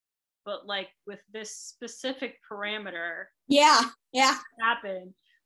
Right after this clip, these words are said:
Speaker 1: Um, or sometimes, if need be, I will be like, I will <laughs> message my husband's coworkers who are all former, like, Navy seals
Speaker 2: Yeah.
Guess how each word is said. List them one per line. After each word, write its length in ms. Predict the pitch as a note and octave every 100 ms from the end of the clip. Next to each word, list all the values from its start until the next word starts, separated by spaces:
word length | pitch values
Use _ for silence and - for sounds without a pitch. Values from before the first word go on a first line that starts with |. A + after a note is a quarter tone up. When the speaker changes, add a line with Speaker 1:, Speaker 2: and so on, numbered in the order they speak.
| _
Speaker 1:
Um, 340 | A#3 A3 G#3+ G#3+
or 160 | B3 B3
sometimes, 760 | - D#4 D#4+ D4 B3 A#3+ A#3
if 200 | A#3+ A#3 A3+
need 280 | A#3 A#3 G#3
be, 380 | G#3 G#3 G#3+ -
I 160 | F#3+ G3+
will 180 | G#3 G#3
be 140 | G#3+
like, 300 | G#3 G3+ G3 - -
I 140 | F#3 G3+
will 260 | G3+ G3 _ -
<laughs> 880 | G3 - _ _ _ _ - - _
message 340 | G#3 G#3+ G#3
my 240 | G#3+ G3 F#3 -
husband's 580 | G3+ F3+ F#3 F3+ F3
coworkers 760 | - G3+ F3 E3+ E3 E3 E3 -
who 160 | F3+ F3
are 140 | E3+
all 300 | F3+ F3 F3
former, 380 | F3+ D#3+ D#3+ D#3+
like, 240 | C3 - -
Navy 280 | F3+ E3 D#3+
seals 180 | F3 G3+
Speaker 2:
Yeah. 140 | E3